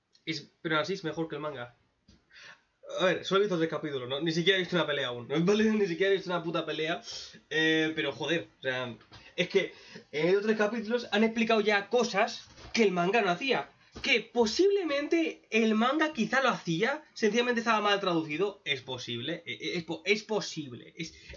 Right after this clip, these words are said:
es posible que los que traducían el manga eran unos cabrones que lo han traducido mal, pero, ¿vale?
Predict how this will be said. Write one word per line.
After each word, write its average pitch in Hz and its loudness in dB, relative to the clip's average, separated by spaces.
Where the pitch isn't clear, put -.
es 277 2
posible 277 -2
que 220 -2
los 175 0
que 180 -4
traducían 170 0
el 190 0
manga 190 0
eran 165 0
unos 175 0
cabrones 147 0
que 151 -6
lo 135 -2
han 135 -8
traducido 139 -8
mal, 143 -6
pero, 151 0
¿vale? 170 -6